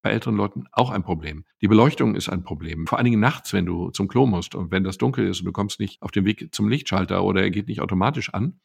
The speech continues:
dann gehst du durch eine halbdunkle Wohnung, dann ist das Sturzrisiko natürlich auch noch enorm vergrößert. Und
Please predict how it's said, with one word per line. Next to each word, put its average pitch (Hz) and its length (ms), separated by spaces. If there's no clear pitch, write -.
dann 104 240
gehst 113 220
du - 20
durch 107 180
eine 95 100
halbdunkle 110 520
Wohnung, 139 320
dann - 140
ist - 100
das 113 100
Sturzrisiko 120 680
natürlich 110 400
auch 160 200
noch - 300
enorm 92 560
vergrößert. 90 580
Und 107 340